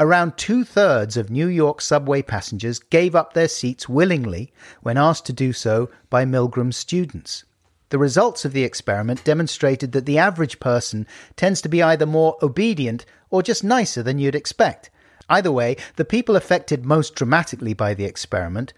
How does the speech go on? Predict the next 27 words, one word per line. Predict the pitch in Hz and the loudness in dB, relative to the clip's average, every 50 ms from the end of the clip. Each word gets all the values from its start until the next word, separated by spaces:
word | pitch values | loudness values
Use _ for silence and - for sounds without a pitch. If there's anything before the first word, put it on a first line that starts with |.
| _ _ _ _ - | _ _ _ _ -6
were | 123 120 | -4 0
not | 131 170 202 208 - - | 2 2 2 0 0 -4
the | - 113 | -6 -4
seated | - - - 165 151 - 131 107 - | -4 -2 -2 -2 -2 -4 -4 -6 -2
subway | - - 165 156 139 123 117 107 | 0 2 2 2 2 2 0 0
passengers, | - - 113 113 - - 110 101 107 113 117 113 - - - - - _ - | 0 -2 -2 -2 -2 -2 -6 -4 -4 -4 -4 -4 -6 -10 -16 -20 -20 _ 0
but | 165 165 - | 0 0 2
Milgram's | 156 139 151 170 170 147 156 165 170 160 147 - | 2 4 4 4 4 2 2 0 0 0 0 -2
students. | - - - - 170 185 185 143 120 98 - - - - - _ _ _ _ _ _ _ - | -4 -6 -4 0 2 2 2 2 -2 -6 -8 -8 -8 -8 -10 _ _ _ _ _ _ _ -6
Deliberately | 127 110 117 139 156 147 170 170 - 165 170 | -4 0 2 2 2 2 0 0 0 0 -2
disrupting | 135 - 120 - - - - 143 160 - - - 156 156 139 | -2 -2 -4 -4 -4 0 2 0 0 0 -2 -4 -2 -2 0
these | 123 139 143 139 - | 0 -2 -2 -2 -4
social | - - 139 139 147 - - 170 160 | -4 0 0 0 0 0 0 -2 -4
codes | - - - 143 117 107 104 107 117 - - - - - - - | -2 -2 -2 0 0 0 -2 -4 -4 -8 -10 -12 -14 -20 -10 -6
was | 127 117 - | -6 -4 -4
so | - - - 170 180 202 214 | -2 0 2 4 4 4 4
upsetting | - - - - 175 147 - - 101 90 92 - _ - - _ _ | 2 2 0 2 2 2 0 -2 -6 -8 -8 -10 _ -20 -20 _ _
that | - 123 135 | -4 -2 0
many | 135 143 160 185 190 180 151 | 2 4 4 4 4 4 2
of | 127 107 | 2 0
them | 110 110 107 113 120 - _ _ _ | -2 -4 -4 -4 -6 -10 _ _ _
felt | - - 139 135 139 - | -2 0 2 2 0 -2
physically | - - 143 117 147 151 - - 151 | -4 -4 -4 -2 -4 -4 -4 -4 -4
sick. | 143 - - - 202 - - - - _ _ _ _ _ _ _ _ _ _ _ _ _ - | -4 -2 -2 0 -2 -2 -4 -8 -20 _ _ _ _ _ _ _ _ _ _ _ _ _ -2
And | - 131 131 135 | 0 0 2 2
I | 135 139 | 2 2
conclude, | - - 139 135 - - 170 160 151 143 131 | 0 -2 -4 -4 0 2 2 4 4 2 0